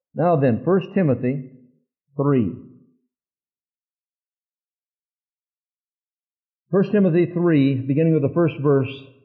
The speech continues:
By the way, nothing is said in these requirements here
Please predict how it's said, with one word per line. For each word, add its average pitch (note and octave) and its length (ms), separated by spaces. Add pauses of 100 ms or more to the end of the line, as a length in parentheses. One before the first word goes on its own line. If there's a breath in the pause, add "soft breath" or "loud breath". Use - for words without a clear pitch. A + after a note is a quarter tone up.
(480)
By F3 160
the F#3 80
way, E3+ 140
nothing A3+ 420
is - 180
said A#3+ 180
in D3+ 160
these D#3 300
requirements D3+ 560
here C3 480